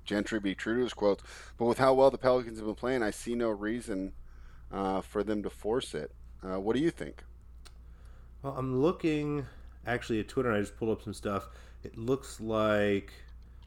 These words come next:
Speaker 2: David Griffin might have said that he's starting and will not have a minutes limit.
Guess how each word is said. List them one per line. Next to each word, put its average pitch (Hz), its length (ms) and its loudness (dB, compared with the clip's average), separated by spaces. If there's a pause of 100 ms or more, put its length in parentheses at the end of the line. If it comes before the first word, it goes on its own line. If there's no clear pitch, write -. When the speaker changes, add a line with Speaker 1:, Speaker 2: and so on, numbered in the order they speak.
(540)
Speaker 2:
David 117 260 0
Griffin 117 320 2
might 107 140 4
have 95 80 0
said 107 160 2
that 101 100 -2
he's 98 100 0
starting 104 460 2
and 87 160 -4
will 87 100 -2
not 87 300 -2
have 143 160 0
a 160 60 4
minutes 156 360 -2
limit. 180 280 0